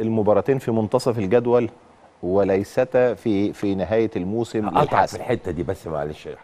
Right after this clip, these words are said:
Speaker 2: سامحني.
Speaker 1: تمام.
Speaker 2: لو أنت كنت موجود أثناء القرعة، كنت خليتهم ضمن القرعة ولا خليتهم نهاية دور أول ونهاية دور تاني كما هو العرف سنوات طويلة؟
Speaker 1: والله هم وجهتين نظر، وكل وجهة نظر
Speaker 2: أنت،
Speaker 1: لها.
Speaker 2: أنت شخصيا.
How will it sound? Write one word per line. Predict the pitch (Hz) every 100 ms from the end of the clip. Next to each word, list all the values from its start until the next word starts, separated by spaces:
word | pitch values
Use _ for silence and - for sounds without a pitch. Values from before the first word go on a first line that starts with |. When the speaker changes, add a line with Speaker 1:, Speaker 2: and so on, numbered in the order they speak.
| -
Speaker 2:
سامحني. | 92 98 - - - -
Speaker 1:
تمام. | 71 65
Speaker 2:
لو | 101 127
أنت | 170 -
كنت | - -
موجود | 95 95 123 82
أثناء | 78 113 101
القرعة، | 90 87 78 67 - - _
كنت | 123 -
خليتهم | - 110 120 151 113 101 - -
ضمن | 95 135 120
القرعة | 113 143 147 139 113
ولا | 104 104
خليتهم | - 113 120 117 101
نهاية | 120
دور | 110 113 110
أول | 123 127 120 90
ونهاية | 95 117
دور | 110 110
تاني | - 127 113
كما | 120 110
هو | 104
العرف | 101 110 - - - - _
سنوات | 101 95 101 -
طويلة؟ | 87 85 73 - _ -
Speaker 1:
والله | 135 185 156
هم | 156
وجهتين | 143 117 123 135
نظر، | 120 104 85
وكل | 85 139
وجهة | 135 123 113
نظر | 127 117
Speaker 2:
أنت، | 120
Speaker 1:
لها. | 107 98
Speaker 2:
أنت | 113 -
شخصيا. | - - - 73